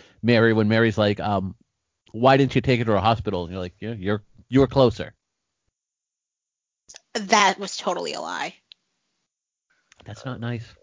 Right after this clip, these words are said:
Speaker 1: We don't
Speaker 2: I
Speaker 1: know
Speaker 2: mean, you don't
Speaker 1: that.
Speaker 2: handcuff a person to a bed because the hospital is clo-, this is the closest medical center.
Speaker 1: Look, we're not here to kink shame.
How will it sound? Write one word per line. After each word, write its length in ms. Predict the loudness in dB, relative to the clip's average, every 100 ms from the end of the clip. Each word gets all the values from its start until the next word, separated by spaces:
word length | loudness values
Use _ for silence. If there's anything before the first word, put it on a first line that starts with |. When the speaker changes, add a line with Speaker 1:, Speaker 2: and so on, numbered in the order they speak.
| -20 _ _ _
Speaker 1:
We 140 | -8 -2
don't 120 | 2
Speaker 2:
I 60 | 2
Speaker 1:
know 60 |
Speaker 2:
mean, 280 | 2 0 -4 -8 _ _
you 220 | -4 0
don't 220 | 2 0
Speaker 1:
that. 140 | -2 -6
Speaker 2:
handcuff 480 | -6 -8 -10 -12 -12
a 60 |
person 400 | -10 -10 -10 -14
to 180 | -12 -10
a 60 | -10
bed 480 | -6 -4 -4 -8 _
because 380 | -18 -12 -10 -10
the 80 | -12
hospital 640 | -14 -10 -10 -10 -14 -12
is 120 | -14 -20 _
clo-, 320 | -20 -10 -10 -6
this 180 | -4 -4
is 140 | -6 -8
the 120 | -8
closest 460 | -4 -4 -4 -8 -14 _
medical 380 | -6 -2 -2 -4
center. 460 | -8 -10 -10 -12 -14 -20 -20 -20 _ _ _ _ _ _ _
Speaker 1:
Look, 460 | -12 0 0 0 -12
we're 420 | -20 -16 -4 -2 -2
not 480 | -2 0 0 -2 -6
here 340 | -4 0 0
to 120 | 0
kink 420 | -6 -2 -2 -2 -8
shame. 360 | -8 -8 -8